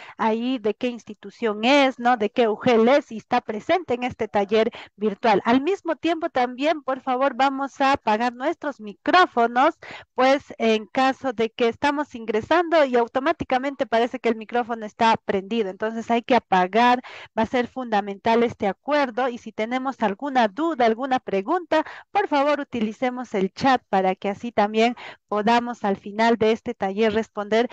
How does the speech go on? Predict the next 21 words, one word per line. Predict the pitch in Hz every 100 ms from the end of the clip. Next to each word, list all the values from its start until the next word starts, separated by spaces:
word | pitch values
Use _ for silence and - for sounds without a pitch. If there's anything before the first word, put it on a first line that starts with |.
| -
sus | _ - 320 240
dudas | 285 277 277 -
y | 220
sus | - 254 -
preguntas. | 208 190 208 190 170 180 -
Y | 269
también | 214 226 277
saludamos | 277 254 214 220 269 403 339 285
a | 240
nuestros | 240 - 220
amigos | 220 233 254 247 277
en | 269
el | 233
Facebook | 214 277 311 247 254 -
que | 214
a |
nivel | 208 220 240
nacional | 226 - 214 226
nos | 226 202
están | 190 220 202 202
viendo, | 269 370 254 226